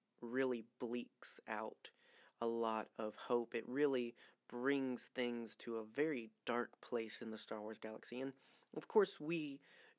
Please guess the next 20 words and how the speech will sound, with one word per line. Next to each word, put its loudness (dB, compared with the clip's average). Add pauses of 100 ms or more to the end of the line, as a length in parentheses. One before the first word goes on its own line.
knew 4
it 4
was -2
in -2
a -4
dark -6
place. -4
You -2
know, -2
we've -4
seen -2
the -2
original -4
trilogy, -2
and -6
we've -4
seen -4
what -2
the -8
Empire 0